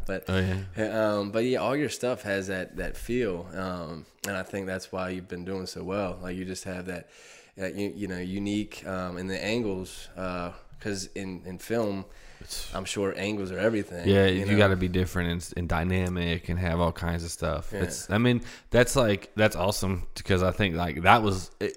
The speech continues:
Speaker 2: it's funny. You can go back and look at, like, Steven Sp-, I'm not nowhere near comparing myself to anyone like that, but
Speaker 1: Or
Speaker 2: you go back and,
Speaker 1: Tarantino.
Speaker 2: or Tarantino, you
Speaker 1: That's
Speaker 2: look at, you
Speaker 1: probably
Speaker 2: look,
Speaker 1: the
Speaker 2: you look at
Speaker 1: best.
Speaker 2: all of their stuff, and it's like, their early stuff was terrible,
Speaker 1: Yeah.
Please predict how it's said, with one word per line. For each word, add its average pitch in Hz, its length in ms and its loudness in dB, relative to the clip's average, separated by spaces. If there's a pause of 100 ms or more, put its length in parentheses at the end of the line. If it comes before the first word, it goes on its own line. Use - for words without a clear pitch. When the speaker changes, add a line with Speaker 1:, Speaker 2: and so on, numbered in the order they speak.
Speaker 2:
it's 117 160 4
funny. 127 260 6
You 101 160 2
can 117 160 -2
go 110 140 6
back 101 260 4
and 95 140 -4
look 92 180 -4
at, 71 120 -4
like, 76 280 -4 (320)
Steven 87 400 0
Sp-, - 140 -6
I'm 90 100 0
not 87 240 -4
nowhere 90 480 2
near 87 240 2
comparing 82 500 2
myself 85 360 0
to - 80 -4
anyone 82 280 -2
like 85 180 -4
that, 71 220 -4
but 90 200 2 (200)
Speaker 1:
Or 95 180 -4
Speaker 2:
you 104 140 4
go 107 140 8
back 95 340 6
and, 90 80 0
Speaker 1:
Tarantino. 107 300 0
Speaker 2:
or 95 80 2
Tarantino, 95 460 0
you - 20 0
Speaker 1:
That's 107 160 4
Speaker 2:
look 120 140 2
at, - 60 -6 (140)
you 101 60 -2
Speaker 1:
probably 113 300 4
Speaker 2:
look, 85 100 -10
Speaker 1:
the 101 80 2
Speaker 2:
you 117 60 8
look 123 140 6
at 107 100 2
Speaker 1:
best. 71 40 2
Speaker 2:
all 101 200 6
of 92 100 4
their 101 160 6
stuff, 87 380 0
and 92 120 2
it's 85 140 -2
like, 85 360 -2 (680)
their 110 340 10
early 120 300 8
stuff 101 260 2
was 135 160 -4
terrible, 233 640 0
Speaker 1:
Yeah. 98 60 -2